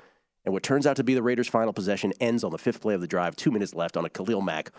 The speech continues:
fourth down sack of Carr. Chargers get a first down to seal the deal. Chiefs, it, this was the thing. The three biggest marquee games on paper,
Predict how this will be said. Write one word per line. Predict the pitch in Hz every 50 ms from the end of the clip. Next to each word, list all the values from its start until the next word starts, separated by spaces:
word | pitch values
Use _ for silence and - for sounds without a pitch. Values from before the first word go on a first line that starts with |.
| - - -
fourth | - - - 131 120 -
down | - 104 82 78
sack | 78 - 87 78 76 -
of | 78 -
Carr. | - 90 78 69 71
Chargers | - - 107 104 98 78 -
get | - 98
a | 78 78
first | - 101 87 80 -
down | - 73 69 67 62 - - - - _ _
to | - 117
seal | - - - 113 110 104 98 87 82
the | 78 80
deal. | 73 76 113 87 73 - -
Chiefs, | - - - - 156 165 165 - - - - - - - - - _
it, | - - - -
this | 156 202
was | 214 165
the | 151 147 -
thing. | 175 170 117 - - _
The | - 113 123
three | - - - - 143 143 170 208 233 247 240
biggest | 202 139 120 196 185 151 170 156 -
marquee | 139 131 131 135 131 127 - - - 160 151
games | 123 113 135 135 131 127 120 117 113 104 - - - - - _ _ _ -
on | 123 117 117 107
paper, | - - - - 170 170 170 160 - 98 71 - -